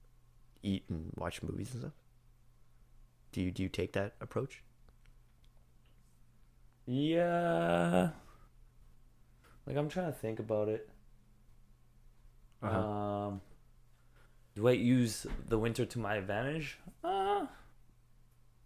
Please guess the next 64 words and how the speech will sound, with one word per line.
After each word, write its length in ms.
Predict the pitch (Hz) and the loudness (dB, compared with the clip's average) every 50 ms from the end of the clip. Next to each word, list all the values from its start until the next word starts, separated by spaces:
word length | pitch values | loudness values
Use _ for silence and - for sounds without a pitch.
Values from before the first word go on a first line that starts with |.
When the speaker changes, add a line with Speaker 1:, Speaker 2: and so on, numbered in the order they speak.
| - - - - | -20 -14 -4 4
Speaker 2:
not 160 | - - 107 | 6 6 6
Speaker 1:
N-, 60 | 95 | 8
Speaker 2:
really. 280 | 95 98 101 98 95 92 | 8 8 8 8 10 10
Speaker 1:
now 100 | 139 196 | 10 10
that 100 | 247 226 | 10 8
I 80 | 139 | 6
think 280 | - - - 156 185 - | 4 4 4 4 4 4
about 240 | - - 82 82 - | 2 2 -2 -4 -6
it, 140 | - - | -4 -2
now 100 | 107 107 | 0 0
that 140 | 127 160 143 | 2 4 2
I 60 | 101 | 2
just 200 | 87 - 98 - | 2 0 -2 -2
mentioned 340 | 101 104 110 - - 92 87 | 0 0 0 -2 -4 -6 -8
it, 40 | - - - - - - | -10 -14 -20 -14 -4 -2
I'm 100 | 104 117 | 0 2
thinking 220 | 165 165 151 113 | 4 4 6 6
maybe 180 | 110 135 185 202 | 6 6 6 4
I 100 | 143 104 | 4 4
should. 480 | - - - - 107 - - - - - - - - - - - - - - - - - - - - | 2 2 2 4 4 4 4 2 -2 -8 -14 -20 -20 -20 -20 -20 -20 -20 -20 -20 -20 -20 -20 -8 -4
Speaker 2:
How? 340 | 113 101 92 87 87 87 - - - - - - - - - | 0 0 2 2 0 -2 -6 -12 -20 -20 -14 -14 -14 -2 4
Oh, 160 | - 165 170 | 6 8 8
so 80 | 147 - | 8 6
that 180 | - 147 135 156 | 2 0 0 0
you 60 | 165 | 2
can 120 | 165 165 | 2 4
get 200 | 165 180 175 - | 4 2 2 2
them. 160 | 175 165 165 - - - - - - - - - - - - - - - | -2 -4 -4 -6 -10 -18 -20 -20 -20 -20 -20 -20 -20 -20 -20 -20 0 10
Speaker 1:
'Cause, 180 | - 226 226 262 | 12 12 12 12
like, 240 | 240 233 - - - - 220 | 12 12 10 6 -4 -2 -2
n-, 180 | 233 - - - | -2 -2 0 4
no, 120 | 240 254 233 | 8 8 8
it's 160 | 220 - - | 8 6 2
'cause 160 | - - - 208 | -2 6 8 8
I 60 | 202 | 10
can 140 | - 196 180 | 10 8 8
get 100 | 196 208 | 10 10
them 80 | 214 208 | 10 10
to 40 | |
come 140 | - - 165 | 8 10 10
over 160 | 135 123 151 | 10 10 10
and 80 | 185 175 | 10 8
we 40 | 175 170 | 8 6
can 60 | 175 | 4
just 120 | 185 180 160 | 4 6 6
hang 160 | 156 170 175 | 8 8 8
out 100 | 175 175 | 8 8
inside, 400 | 185 190 - 202 - - 101 - | 8 8 6 8 8 6 6 6
indoors. 280 | - 170 202 233 - | 8 8 10 10 10
Speaker 2:
Yeah, 160 | - - 415 - | 10 10 8 8
man, 260 | 185 104 98 104 113 | 8 6 6 6 4
Speaker 1:
It's 120 | - - - | 6 8 10
Speaker 2:
if 60 | 190 | 12
Speaker 1:
not 80 | 240 285 | 12 12
Speaker 2:
they're 80 | 330 | 12
Speaker 1:
so 100 | 247 269 | 12 12
much, 160 | 240 247 131 113 | 12 12 10 8
Speaker 2:
down. 120 | 101 92 - | 6 2 2
Speaker 1:
it's 120 | 139 - | 2 4
not 120 | 160 - - | 4 4 6
so 80 | - | 4
much 140 | 160 156 - | 4 6 8
about, 180 | 123 120 117 107 | 10 10 10 8
like, 260 | 101 101 101 - - | 6 4 2 0 -4